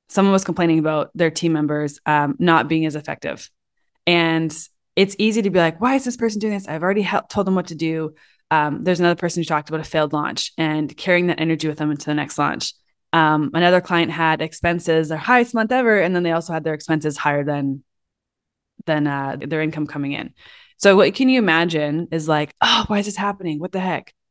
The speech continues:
It's easy to blame, but know if you're blaming, you're not in the driver's seat.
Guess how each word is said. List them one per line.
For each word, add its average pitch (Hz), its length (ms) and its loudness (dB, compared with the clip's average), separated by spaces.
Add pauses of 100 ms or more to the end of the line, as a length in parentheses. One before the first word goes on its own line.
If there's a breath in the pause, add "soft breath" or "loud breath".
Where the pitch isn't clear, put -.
(200)
It's 180 180 -4
easy 202 240 2
to 180 80 0
blame, 143 380 -2 (440)
but 180 100 2
know 175 220 6
if 220 120 -2
you're 214 120 4
blaming, 190 580 0
you're - 80 -4
not 165 140 0
in 160 80 -4
the 156 60 0
driver's 143 360 -4
seat. - 240 -10